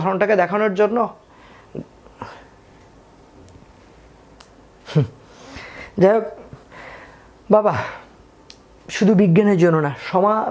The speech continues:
বাংলাদেশে বিশ্ব পরিচয়ের ক্ষেত্রে তুমি এই রুলসটাকে অনুসরণ করতে পারো। পরীক্ষার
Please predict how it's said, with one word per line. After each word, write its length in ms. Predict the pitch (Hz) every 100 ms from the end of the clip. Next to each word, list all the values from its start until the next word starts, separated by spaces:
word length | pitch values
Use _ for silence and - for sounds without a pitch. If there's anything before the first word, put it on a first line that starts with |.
| 165
বাংলাদেশে 340 | 170 180 190 214
বিশ্ব 140 | 190 214 202
পরিচয়ের 300 | 196 196 190
ক্ষেত্রে 260 | 196 - 214 - - _ - - _ _ _ _ -
তুমি 160 | 220 208 185
এই 40 | 160
রুলসটাকে 320 | 185 202 196
অনুসরণ 280 | 170 151 170 151
করতে 180 | 135 -
পারো। 140 | - 131 - - _
পরীক্ষার 360 | 208 220 -